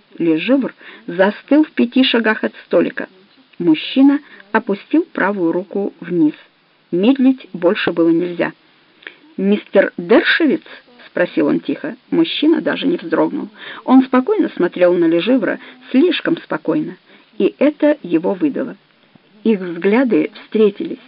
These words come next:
и оба поняли, что каждый знает о другом всё. Кроме ненависти в глазах сквозило любопытство. Оба противника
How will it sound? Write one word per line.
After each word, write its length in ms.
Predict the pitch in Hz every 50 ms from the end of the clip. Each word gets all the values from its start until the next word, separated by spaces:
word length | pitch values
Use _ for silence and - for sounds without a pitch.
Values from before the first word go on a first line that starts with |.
| _ _ -
и 100 | 202 196 -
оба 280 | - 359 370 247 190 165
поняли, 460 | - - 151 147 151 147 - 202 226 _ - - - - -
что 240 | - - - 226
каждый 340 | 226 - 370 349 - - 180
знает 380 | 170 170 185 220 254 254 254 -
о 60 | 165
другом 420 | 165 160 147 156 160 165 175 202 _ _ _ -
всё. 320 | - - - 160 143 - _ _ 208 220 254 - - _
Кроме 320 | - - 196 196 196 190 180
ненависти 540 | 185 208 254 247 185 160 165 - - - 208
в 40 |
глазах 520 | 170 - 156 165 180 - 226 247 - - _ _ _ -
сквозило 460 | - - 202 196 190 196 214 220 214 208
любопытство. 680 | 208 202 202 208 - - 262 262 _ _ _ - 202 208 _ _ _ _ _ _ - -
Оба 200 | 208 196 190 185
противника 720 | - - 170 - - 277 294 285 208 - - - -